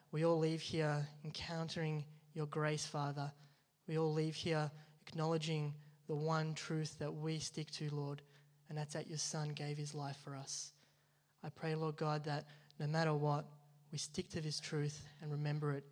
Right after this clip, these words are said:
every time that we are together and every time that we are apart. In your precious Son's name I pray. Amen. So, I mean, you guys have probably been made aware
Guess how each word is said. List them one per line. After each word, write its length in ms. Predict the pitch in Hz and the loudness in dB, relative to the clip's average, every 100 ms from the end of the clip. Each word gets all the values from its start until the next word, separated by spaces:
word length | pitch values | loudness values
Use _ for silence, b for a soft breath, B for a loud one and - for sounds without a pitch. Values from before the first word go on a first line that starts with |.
| - | -10
every 240 | 151 156 | -6 -6
time 340 | - 156 147 151 | -4 -2 -2 -2
that 180 | 143 | -4
we 200 | 156 147 | -2 -4
are 20 | 147 | -4
together 560 | 151 156 165 175 180 - b b b - | -6 -4 -2 0 -2 -4 b b b -6
and 120 | 147 | -4
every 200 | 147 156 | -2 -4
time 260 | 156 151 147 | -4 -2 -2
that 140 | 151 | -2
we 120 | 147 | -2
are 180 | 143 139 | -2 -4
apart. 340 | 143 143 139 - _ _ b b b b b b | -6 -8 -8 -12 _ _ b b b b b b
In 60 | 156 | -8
your 80 | 147 | -4
precious 360 | 156 147 147 | -2 0 -2
Son's 300 | - 147 143 | 0 0 2
name 180 | 143 143 | 2 0
I 60 | 143 | 0
pray. 340 | - 139 139 - - b b b b | 0 0 -2 -8 -20 b b b b
Amen. 320 | 151 147 135 - - - - - - - - - - - - B B B B B B B B B B B _ _ _ _ - | 8 10 8 4 -8 -18 -18 -20 -20 -20 -20 -20 -20 -20 -20 B B B B B B B B B B B _ _ _ _ -2
So, 320 | - 180 180 160 B B B - | 6 8 8 4 B B B 4
I 80 | 185 | 10
mean, 280 | 190 185 190 | 12 12 12
you 80 | |
guys 240 | 202 202 170 | 12 12 12
have 100 | 165 | 12
probably 300 | 180 165 160 | 12 12 12
been 280 | 160 156 156 | 12 10 10
made 200 | 156 160 | 10 12
aware 440 | 156 165 165 | 12 12 10